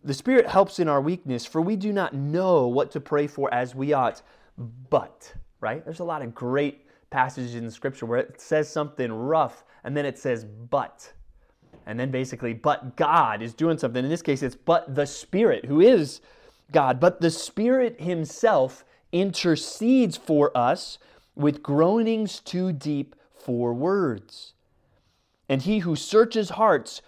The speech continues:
knows what is the mind of the Spirit, because the Spirit intercedes for the saints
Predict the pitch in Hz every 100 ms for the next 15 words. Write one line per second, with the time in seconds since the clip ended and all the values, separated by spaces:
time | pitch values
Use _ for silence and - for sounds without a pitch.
0 | - 151 208 233 233 220 202 185 175 165
1 | 196 226 196 143 131 - 120 123 147 143
2 | 165 160 147 - 196 220 214 160 151 147
3 | - 196 208 226 - 214 208 - 147 131
4 | - -